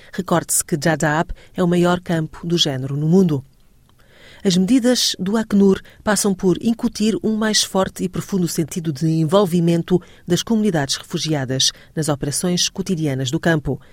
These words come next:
envolvendo várias faixas etárias e grupos, como jovens, idosos ou homens de negócio. Além deste envolvimento, o acnur está também a dar treino, orientação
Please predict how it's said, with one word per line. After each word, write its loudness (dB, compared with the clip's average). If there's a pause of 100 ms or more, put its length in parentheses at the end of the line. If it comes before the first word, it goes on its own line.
(240)
envolvendo 2
várias 0
faixas -2
etárias -2
e -6
grupos, 0 (280)
como -8
jovens, -2
idosos -4
ou -2
homens -4
de -2
negócio. -4 (1120)
Além 2
deste 2
envolvimento, 0 (200)
o 2
acnur 2
está -2
também 0
a 0
dar 0
treino, -2
orientação 0